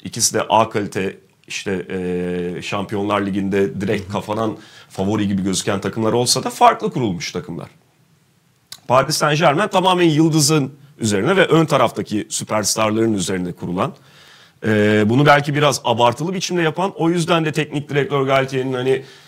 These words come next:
Speaker 1: Neymar olmadığında "Ya biz <coughs> aslında daha dengeliyiz." e, diyebildiği bir takım. Yani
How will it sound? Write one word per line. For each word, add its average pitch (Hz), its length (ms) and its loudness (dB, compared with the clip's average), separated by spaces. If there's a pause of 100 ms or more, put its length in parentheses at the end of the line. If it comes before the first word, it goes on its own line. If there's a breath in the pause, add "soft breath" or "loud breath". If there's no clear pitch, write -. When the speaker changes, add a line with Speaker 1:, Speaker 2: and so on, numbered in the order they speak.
(120 loud breath)
Speaker 1:
Neymar 135 320 6
olmadığında 131 640 2 (100)
"Ya 120 180 2
biz 127 240 0
<coughs> - 40 -6
aslında 135 400 2
daha 135 220 4
dengeliyiz." 131 640 0 (160)
e, 117 360 2
diyebildiği 127 500 0
bir 117 100 -4
takım. 82 260 -8 (120)
Yani 110 320 2